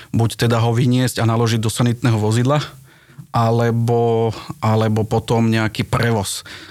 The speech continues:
Lebo tie sanitky, čo viem, teda aj čo mi rozprávali tí zdravotiaci, tá posadka, ktorá tam príde, oni nemajú uspôsobené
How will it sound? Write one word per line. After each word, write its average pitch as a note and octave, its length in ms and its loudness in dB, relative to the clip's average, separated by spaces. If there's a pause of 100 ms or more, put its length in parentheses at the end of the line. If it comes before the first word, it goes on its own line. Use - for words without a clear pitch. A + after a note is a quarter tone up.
Lebo G#2+ 240 0
tie A2 120 0
sanitky, A2+ 680 0 (540)
čo - 180 -2
viem, A2+ 300 2
teda A#2+ 280 0
aj A2+ 100 0
čo - 100 -2
mi A2 260 2
rozprávali B2 680 0
tí A2 180 -2 (180)
zdravotiaci, A#2 760 0 (420)
tá G#2 140 -2
posadka, G#2+ 400 -2
ktorá A2+ 260 -2
tam A#2 180 0
príde, A#2 280 0
oni A#2+ 240 2
nemajú A#2+ 240 2
uspôsobené A#2+ 720 0